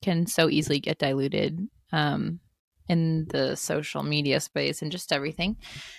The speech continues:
So for me, spirituality is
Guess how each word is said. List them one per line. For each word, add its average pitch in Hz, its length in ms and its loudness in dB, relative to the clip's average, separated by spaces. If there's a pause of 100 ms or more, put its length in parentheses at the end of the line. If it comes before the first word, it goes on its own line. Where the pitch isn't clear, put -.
(160)
So 233 420 2
for 220 280 0
me, 180 800 4 (600)
spirituality 160 1200 4 (100)
is 160 920 4